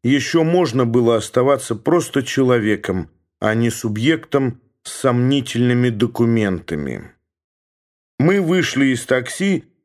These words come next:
и пошли вверх по лестницам и извилистым улочкам. Пахло рыбой и чесноком,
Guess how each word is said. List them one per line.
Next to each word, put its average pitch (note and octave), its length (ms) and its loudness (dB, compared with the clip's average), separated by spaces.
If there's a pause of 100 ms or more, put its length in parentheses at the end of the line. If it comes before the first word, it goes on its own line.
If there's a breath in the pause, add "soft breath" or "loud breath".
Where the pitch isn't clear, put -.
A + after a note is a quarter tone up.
(140)
и D3 120 2
пошли D#3+ 520 0
вверх C3 540 0
по B2 140 2
лестницам C#3+ 840 -2 (260)
и D3+ 300 0
извилистым C3 920 0
улочкам. F2+ 840 -2 (540)
Пахло A#2 500 0
рыбой C3+ 460 0
и A2+ 40 -10
чесноком, A#2 880 -2